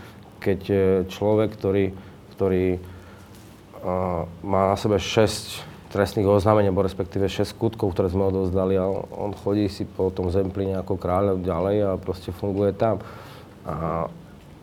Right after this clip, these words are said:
no, jedno trestné oznámenie za rok, e, obvinenie pani Rožkovej, no, počkajte, veď tých prípadov je také množstvo a také kvanta, to proste, oni s-,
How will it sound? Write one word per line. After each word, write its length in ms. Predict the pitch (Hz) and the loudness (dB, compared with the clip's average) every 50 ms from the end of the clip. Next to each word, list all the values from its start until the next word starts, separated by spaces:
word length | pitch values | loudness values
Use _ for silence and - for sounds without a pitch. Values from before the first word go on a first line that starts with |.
| - - - | -18 -14 -8
no, 160 | - 95 98 | -2 0 2
jedno 240 | 98 92 101 107 107 | 4 4 4 4 2
trestné 400 | 98 - 104 107 - - 101 98 | 2 2 0 0 0 0 0 2
oznámenie 640 | 98 101 98 95 107 101 104 104 101 101 101 101 92 | 2 2 2 2 2 2 2 2 4 4 2 2 2
za 480 | 92 98 95 95 95 95 95 95 95 98 92 92 95 - | 2 2 4 4 4 2 2 0 0 -2 -2 -4 -6 -4
rok, 480 | - 95 95 92 92 104 - - - - - - - - - - - - | -2 2 4 6 4 4 4 0 -6 -14 -16 -18 -20 -20 -20 -18 -8 -4
e, 320 | 95 90 90 95 95 - - - - - - - - - | 0 2 2 2 2 0 -2 -8 -12 -14 -14 -8 0 4
obvinenie 640 | 98 101 92 98 101 101 104 104 101 98 95 87 85 - - - | 4 4 4 4 4 2 2 4 4 2 2 0 -2 -4 -6 -4
pani 240 | - 95 98 98 90 | -2 0 0 2 2
Rožkovej, 560 | 92 95 - - - - 104 101 101 101 98 98 - - - - - - - - - - | 2 0 0 -2 0 2 4 4 6 4 4 0 -4 -12 -18 -18 -20 -20 -20 -18 -10 -4
no, 400 | 92 95 95 92 92 92 95 92 90 85 - - - - - - | 0 2 4 4 4 4 2 0 -4 -8 -14 -18 -18 -18 -16 -14
počkajte, 320 | - - - 104 104 - 95 | -14 -8 -6 -6 -4 -2 -2
veď 140 | 90 92 87 | -2 -2 -2
tých 160 | - 107 92 | -2 -4 -4
prípadov 480 | - 104 107 85 - 104 98 101 101 101 | -2 -2 -2 2 2 2 4 4 2 2
je 80 | 92 | 0
také 320 | - - - - - - 143 | 0 -2 -2 -2 0 0 0
množstvo 480 | 113 101 95 101 98 - - - - | 2 2 0 0 -2 0 0 -2 0
a 0 | |
také 240 | - 101 104 - 113 | 0 0 -2 -2 -4
kvanta, 400 | - - 98 98 104 107 - 101 | -2 -2 0 0 0 0 -2 -4
to 80 | - 107 | -4 -4
proste, 400 | 101 110 107 107 - - 127 107 - | -2 -2 -4 -4 -2 -2 -2 -2 -2
oni 240 | - - 113 110 110 | -2 -2 -2 -2 -2
s-, 80 | - | -6